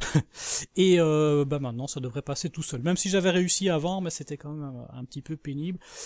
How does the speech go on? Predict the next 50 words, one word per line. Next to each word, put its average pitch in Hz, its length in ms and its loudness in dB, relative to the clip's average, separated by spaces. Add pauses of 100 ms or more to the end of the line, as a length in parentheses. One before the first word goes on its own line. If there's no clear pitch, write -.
(140)
Alors, 214 280 6
Mega 208 240 4
Drive 196 280 2
trente-deux 180 440 0
X, 190 400 -2
euh, 156 160 -4
il - 20 -6
y 147 60 -4
a 139 60 -6
trente-quatre 151 640 -6
jeux. 175 460 -4
Euh, 143 840 -4 (320)
je 156 140 -8
sais 160 180 -4
pas 196 100 0
combien 170 240 -4
il 170 40 -2
y 170 40 -2
en 165 60 -4
a 156 100 -2
eu, 170 100 -2
mais 175 120 0
je - 80 -2
pense - 240 -6
pas 185 100 -6
qu'il 170 160 -8
y - 20 -4
en 147 60 -6
ait 135 60 -6
eu 143 100 -6
beaucoup 143 300 -12
plus, 170 300 -8
hein. 143 80 -4
C'est - 200 -8
pas 175 80 -10
un 170 100 -6
truc - 240 -14
qui - 80 -14
a 127 40 -14
très - 180 -10
bien 147 220 -4
marché. 139 440 -6
Et 165 80 0
honnêtement, 175 380 -4
même 175 180 -6
quand - 140 -12
on 143 140 -6
les 135 100 -2
voit 156 200 -4
aujourd'hui, 143 520 -6